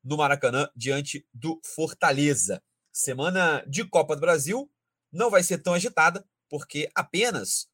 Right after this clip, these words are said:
o Flamengo está na Copa do Brasil das equipes do Rio de Janeiro. Mas o final de semana foi agitado, o meio de semana será agitado, não de partidas, a gente tem sorteio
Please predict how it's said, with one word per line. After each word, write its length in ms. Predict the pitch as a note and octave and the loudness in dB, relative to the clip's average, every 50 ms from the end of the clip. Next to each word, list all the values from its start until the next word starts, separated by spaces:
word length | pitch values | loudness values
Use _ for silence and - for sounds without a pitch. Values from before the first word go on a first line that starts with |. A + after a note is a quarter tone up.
| _ _ | _ _
o 80 | C#3 | -12
Flamengo 460 | - - F#3+ E3+ D3+ F3 G3 F3+ C3 | -6 -4 -4 -2 -2 -2 -2 -4 -4
está 240 | B2 - - C3 B2 | -8 -10 -10 -8 -8
na 80 | B2 A#2+ | -8 -6
Copa 160 | - A#2+ B2 | -6 -6 -8
do 80 | A#2+ A#2 | -6 -6
Brasil 400 | A#2 A2+ G2+ - B2 C3+ C#3 - _ _ _ _ _ _ _ _ | -6 -6 -6 -6 -10 -10 -12 -14 _ _ _ _ _ _ _ _
das 200 | - - E3 D3 | -2 0 0 0
equipes 280 | C#3+ C#3+ - C3 - C#3 | -2 -6 -8 -12 -8 -6
do 80 | C3+ | -6
Rio 140 | B2 C3+ B2+ | -6 -4 -2
de 60 | C3+ | -2
Janeiro. 340 | D#3+ D#3 D3+ C#3 A#2 F#2+ - _ _ _ _ _ | -2 0 0 0 -2 -2 -6 _ _ _ _ _
Mas 400 | B2+ C#3+ C#3+ D3 D#3 D#3 - - _ _ _ | -4 -2 0 0 0 -2 -6 -8 _ _ _
o 80 | C3 B2+ | -12 -8
final 220 | - C#3 D3 D3 | -6 -4 -4 -4
de 80 | C#3+ - | -4 -6
semana 440 | C3 B2 C#3 D3+ D#3 D3+ D3+ D3 - _ _ _ _ _ _ _ _ - | -6 -4 -4 -2 -2 -2 -4 -6 -8 _ _ _ _ _ _ _ _ -6
foi 200 | - D3+ D3 C#3 | 0 0 2 2
agitado, 440 | A#2 A#2+ - - C#3+ D#3 D#3+ E3 - | 0 0 2 4 6 6 4 2 -2
o 60 | F3+ | -4
meio 160 | F3+ F#3+ F3+ | -2 -2 -2
de 60 | F3+ | 0
semana 340 | - - E3 D3+ D#3+ D#3 D3+ | 0 0 0 0 -2 -2 -2
será 240 | - - F3+ E3+ E3 | 2 2 4 4 4
agitado, 500 | E3 D3 D3 C#3+ D3 C#3 C3 A#2+ A2+ - _ | 4 2 0 0 2 2 2 0 -4 -10 _
não 160 | D3 F3 G3+ | -4 -4 -2
de 80 | F#3+ F#3 | -2 -2
partidas, 480 | F#3 G3+ C3 - - E3+ F3 E3 D3+ C#3 | -2 -4 -4 -4 -8 -8 -8 -6 -6 -6
a 40 | D3 | -8
gente 120 | C#3+ - | -8 -10
tem 140 | - D3 C#3 | -10 -8 -6
sorteio 680 | - - F#3+ - - - - F#3 G#3 - F#3+ - F#2 | -4 -4 -4 -4 -6 -2 0 2 2 2 0 -4 -6